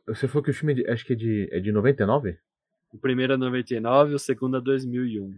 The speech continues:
Speaker 1: Cara, eu tinha quatro anos e seis anos. Eu tinha quatro anos, velho.
Speaker 2: E seis meses, você quer dizer?
Speaker 1: Não, não, eu, no primeiro eu tinha quatro anos, no segundo eu tinha
Speaker 2: Hum.
Speaker 1: seis.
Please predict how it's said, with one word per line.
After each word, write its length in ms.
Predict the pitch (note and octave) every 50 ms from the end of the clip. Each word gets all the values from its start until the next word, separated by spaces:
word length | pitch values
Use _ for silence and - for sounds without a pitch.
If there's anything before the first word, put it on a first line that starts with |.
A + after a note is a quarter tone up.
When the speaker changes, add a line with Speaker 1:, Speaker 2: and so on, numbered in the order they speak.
| - -
Speaker 1:
Cara, 200 | - D#3+ D#3 B2
eu 40 | A2+
tinha 160 | - - C#3+
quatro 480 | - _ - E3 G3 A#3 - - F3+ D#3
anos 240 | E3 F#3 G3 F3+ F3
e 60 | E3
seis 400 | - - - G3 G3+ F3+ B2+ A2+
anos. 280 | G#2+ F#2+ F2 E2+ E2+ - _ _ _ _ _ _ _ _ _ _ _ _ _ - _ _ _ _ -
Eu 80 | - F#2
tinha 100 | - A#2
quatro 340 | - - D#3+ G3 - - E3 B2+
anos, 220 | G#2 F#2+ F#2 F2+
velho. 200 | F2 E2+ E2 E2+ - - - - - -
Speaker 2:
E 60 | B2+
seis 440 | - - C3 B2 A#2+ A#2 A2+ G#2+ G#2
meses, 380 | A2 A#2 B2+ B2 G#2+ G2+ G2 -
você 120 | - G2
quer 100 | F2+ G2+ F#2
dizer? 220 | - - F2+ F2+
Speaker 1:
Não, 100 | C3 C#3
não, 240 | C#3 C3 G#2+ A2 A2+ -
eu, 120 | - B2 B2+ A#2
no 300 | - A#2+ A2 A#2 B2+ B2
primeiro 200 | A2 C3+ C#3+ D3+
eu 20 | D3
tinha 140 | - D3+
quatro 360 | - - C#3 D3 D3 - B2+ B2
anos, 300 | A#2+ C3 D3 E3 D#3+ D3
no 80 | D3+
segundo 260 | C3+ - C3 B2 C#3
eu 40 | C#3+
tinha 160 | - - D3
Speaker 2:
Hum. 40 | D3
Speaker 1:
seis. 480 | D3 C#3+ B2+ A2+ G2+ F#2+ - - -